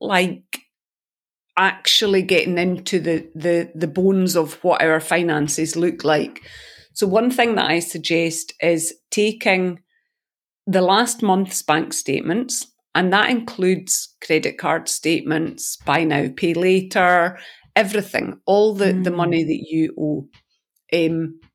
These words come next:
Speaker 1: then going over that with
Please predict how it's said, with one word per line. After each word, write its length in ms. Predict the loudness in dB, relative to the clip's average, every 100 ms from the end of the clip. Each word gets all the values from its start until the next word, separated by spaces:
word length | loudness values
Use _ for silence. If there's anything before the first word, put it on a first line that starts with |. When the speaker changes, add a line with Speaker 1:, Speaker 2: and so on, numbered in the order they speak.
| _ _ _ _ _ _ _
Speaker 1:
then 480 | 0 2 4 2 0 -8 -20 -20 -20 -16 -2
going 260 | 2 4
over 360 | 4 2 2 0
that 400 | 2 0 0 -4 _
with 400 | 0 0 0